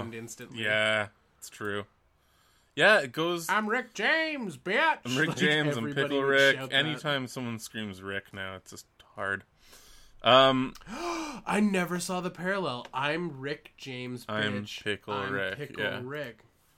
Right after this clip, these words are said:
Speaker 1: I'm and Rick. It's,
Speaker 2: You
Speaker 1: it's
Speaker 2: can't
Speaker 1: a
Speaker 2: put those
Speaker 1: thing.
Speaker 2: two words together. Uh, just like you shouldn't be able to
Speaker 1: <gasps>
Speaker 2: order
Speaker 1: Speaking
Speaker 2: a
Speaker 1: of
Speaker 2: fucking
Speaker 1: Rick, I got Rickrolled today.
Speaker 2: Funko Pop on an anime streaming website.
Speaker 1: I got Rickrolled today,
Speaker 2: What?
Speaker 1: and it was awesome.
Speaker 2: Yeah? What happened?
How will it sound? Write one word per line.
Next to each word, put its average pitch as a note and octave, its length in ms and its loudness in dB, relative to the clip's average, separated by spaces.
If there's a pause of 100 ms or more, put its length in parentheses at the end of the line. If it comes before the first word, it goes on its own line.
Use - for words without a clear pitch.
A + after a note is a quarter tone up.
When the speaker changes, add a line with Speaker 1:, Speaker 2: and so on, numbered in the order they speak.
(580)
Speaker 1:
I'm D#3 400 -2
and C#3+ 220 -10
Rick. B2+ 380 -10
It's, A2 200 -14
Speaker 2:
You A#2 80 -2
Speaker 1:
it's A2 120 -10
Speaker 2:
can't B2 200 2
Speaker 1:
a - 60 -14
Speaker 2:
put B2+ 80 -2
those A#2 180 0
Speaker 1:
thing. - 160 -6
Speaker 2:
two G#2+ 40 -2
words G#2 260 -2
together. G2 580 -4
Uh, G#2 220 4
just G2+ 240 -8
like A2 200 -2
you G#2+ 80 -8
shouldn't A2 340 -4
be G#2+ 100 4
able G2+ 140 2
to A2+ 100 2
Speaker 1:
<gasps> - 420 -4
Speaker 2:
order A#2 260 6
Speaker 1:
Speaking B3 260 4
Speaker 2:
a B3 40 12
Speaker 1:
of A3+ 80 8
Speaker 2:
fucking G#3 120 6
Speaker 1:
Rick, C4+ 220 8
I A3+ 100 6
got A#3+ 240 4
Rickrolled A#3+ 600 8
today. F#3+ 480 6
Speaker 2:
Funko C3 240 4
Pop C3 500 6
on C#3 220 2
an C3 160 0
anime C#3+ 580 2
streaming C#3+ 680 -4
website. G#2 1040 2
Speaker 1:
I F#3 100 -4
got G#3 220 2
Rickrolled F#3+ 480 0
today, C3 200 -2
Speaker 2:
What? C3 80 0
Speaker 1:
and C3+ 120 -4
it D3 80 -4
was D3+ 180 -8
awesome. D#3 260 4
Speaker 2:
Yeah? C#3 260 10 (240)
What D#3+ 140 -2
happened? B2+ 640 0